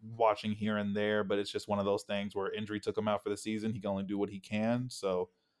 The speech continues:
um, I think some of, like, their, their key free agencies is, uh, free agent players is Jordan Poyer, their safety.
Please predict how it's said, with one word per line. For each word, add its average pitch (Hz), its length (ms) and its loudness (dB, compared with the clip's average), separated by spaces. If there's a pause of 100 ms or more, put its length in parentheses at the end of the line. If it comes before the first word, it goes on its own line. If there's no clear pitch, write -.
(280)
um, 95 500 0 (540)
I 123 80 -4
think 131 280 2
some 135 180 4
of, 127 40 6
like, 120 140 6
their, 107 240 6 (100)
their 104 160 4
key 107 380 -2
free 104 260 0
agencies 104 680 0
is, 95 200 -2 (100)
uh, 92 60 -2
free 110 240 0
agent 107 280 -2
players 104 320 2
is 107 80 -2
Jordan 104 360 2
Poyer, 104 420 2
their 104 120 -2
safety. 98 540 -4